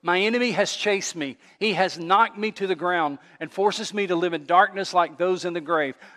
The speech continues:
I am losing all hope. I am paralyzed by fear." That was King David.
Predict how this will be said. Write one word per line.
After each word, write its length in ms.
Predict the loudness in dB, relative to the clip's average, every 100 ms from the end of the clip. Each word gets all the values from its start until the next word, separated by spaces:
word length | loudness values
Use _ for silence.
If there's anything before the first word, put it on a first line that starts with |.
| 0
I 160 | 0
am 260 | 0 -2 -4
losing 600 | -2 0 0 -2 -4 -4
all 320 | 0 2 2
hope. 380 | 0 -2 -2 -6 -18 -14 -4
I 140 | -4
am 200 | -2 -6
paralyzed 920 | -8 -2 4 4 4 0 -2 -8 -10
by 140 | -10 -10
fear." 540 | -12 -14 -14 -16 -20 _ _ _ _ _ _ _ _ _ _ _ _ _ _ _ _ _
That 80 | -12
was 100 | -12
King 240 | -8 -8
David. 420 | -4 -4 -6 -12